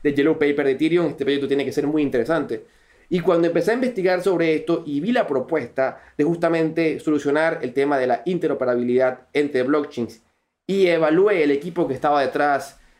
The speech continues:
evalué toda la propuesta de valor de la blockchain, dije, Este proyecto definitivamente va a cambiar lo que entendemos hoy en día como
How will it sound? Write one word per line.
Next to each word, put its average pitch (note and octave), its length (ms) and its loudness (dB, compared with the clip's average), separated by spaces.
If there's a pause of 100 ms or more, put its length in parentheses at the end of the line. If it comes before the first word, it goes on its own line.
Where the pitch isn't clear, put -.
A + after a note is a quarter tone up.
evalué E3+ 680 2 (120)
toda G3 260 4
la D#3 280 2
propuesta D3 760 -2
de C#3+ 160 2
valor C#3+ 480 2
de A#2+ 120 0
la A#2+ 100 2
blockchain, D3+ 560 0
dije, E3 380 0
Este E3+ 200 0
proyecto E3+ 640 -2 (420)
definitivamente E3 1000 0
va C#3 60 2
a C#3+ 80 -2
cambiar E3 520 0 (540)
lo C#3+ 240 4
que C#3+ 80 0
entendemos D#3 580 0
hoy F3 200 2
en D3+ 100 -2
día D#3+ 200 0
como C3 440 -2